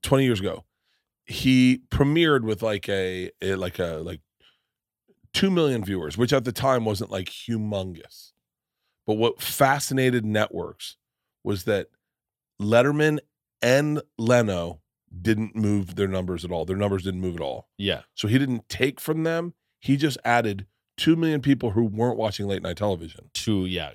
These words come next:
Speaker 2: came
Speaker 1: to
Speaker 2: over
Speaker 1: there.
Speaker 2: for
Speaker 1: And
Speaker 2: him.
Speaker 1: then they, A B C was like, "Well, fuck." He just took two million people who weren't watching television and got them to watch television.
Speaker 2: Yeah.
Speaker 1: I bet he can add to that, and he has. That's why he's,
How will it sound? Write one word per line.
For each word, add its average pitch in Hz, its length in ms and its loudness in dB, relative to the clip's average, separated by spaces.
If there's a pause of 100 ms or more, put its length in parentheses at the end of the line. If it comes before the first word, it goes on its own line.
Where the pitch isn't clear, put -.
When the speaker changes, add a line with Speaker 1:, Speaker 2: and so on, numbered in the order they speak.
Speaker 2:
came 104 200 0
Speaker 1:
to 101 60 0
Speaker 2:
over 139 120 6
Speaker 1:
there. 143 200 6
Speaker 2:
for 117 60 0
Speaker 1:
And 120 120 2
Speaker 2:
him. 120 180 2
Speaker 1:
then - 0 -
they, 147 280 4 (320)
A 123 100 4
B 120 100 0
C 165 160 0
was 120 160 0
like, 98 240 2
"Well, 87 180 -8 (220)
fuck." - 420 0 (680)
He 185 200 0
just 160 220 -4
took 127 200 0
two 151 160 2
million 139 240 4
people 135 240 2
who 107 80 -2
weren't 123 240 0
watching 120 300 0
television 110 500 0
and 104 80 -4
got 110 140 0
them 117 100 0
to 104 80 0
watch 101 220 -2
television. 147 580 -2
Speaker 2:
Yeah. 101 260 -4
Speaker 1:
I 110 120 2
bet 139 140 4
he 127 120 4
can 110 120 -4
add 135 180 0
to 113 60 -4
that, 104 100 0
and 95 100 -6
he 95 80 0
has. 101 340 0
That's 90 140 -10
why 113 140 4
he's, 107 200 0